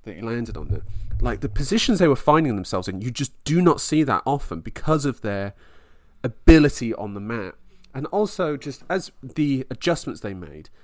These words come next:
uh, in, like, the fourth and fifth round, particularly in the fifth, Tsarukyan was landing, like, this double jab with a right straight right behind it. And he kept doing that over and over again. So then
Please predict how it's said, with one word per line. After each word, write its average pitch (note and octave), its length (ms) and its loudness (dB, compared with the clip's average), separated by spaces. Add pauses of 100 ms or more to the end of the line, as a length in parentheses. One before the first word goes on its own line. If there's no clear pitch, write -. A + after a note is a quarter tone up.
(560)
uh, C#3 280 4
in, C#3+ 80 0
like, D3+ 160 4
the C3 60 -10
fourth C4 360 2
and F#3 120 -2
fifth F3 260 2
round, B2+ 140 2
particularly G#3+ 240 -2
in F#3 60 -2
the D3 60 -4
fifth, G#2 380 -4 (220)
Tsarukyan G3 580 0
was B2 120 -4
landing, C3+ 240 -2
like, A#2 100 -4
this - 120 -10
double D3+ 360 4
jab A2+ 500 0 (200)
with A2+ 100 -8
a A2 60 -4
right B2 380 0
straight A2 300 -4
right F#2+ 220 -10
behind F2+ 400 -16
it. D2+ 160 -18 (320)
And B2 100 -8
he A#2+ 60 -8
kept G#3 320 -8
doing D#3 200 -4
that G#2+ 160 -6
over C3 260 -8
and A#2 80 -8
over G#2 180 -12
again. F#2+ 220 -14 (220)
So - 180 -12
then G2+ 160 -8